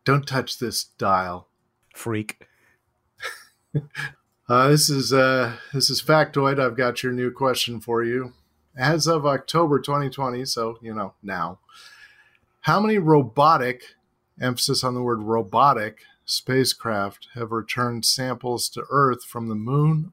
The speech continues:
Speaker 1: or beyond? Go to planetary dot org slash radio contest. This, of course, relevant, and you'll be talking soon to, uh, the head of the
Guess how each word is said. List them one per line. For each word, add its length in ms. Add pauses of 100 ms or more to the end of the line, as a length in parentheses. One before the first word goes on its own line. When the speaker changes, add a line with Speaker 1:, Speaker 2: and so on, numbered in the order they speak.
(140)
Speaker 1:
or 140
beyond? 720 (320)
Go 60
to 60
planetary 540
dot 160
org 260
slash 540
radio 480
contest. 600 (560)
This, 160
of 80
course, 320
relevant, 480 (420)
and 120
you'll 120
be 100
talking 500
soon 420
to, 360
uh, 160
the 120
head 160
of 160
the 200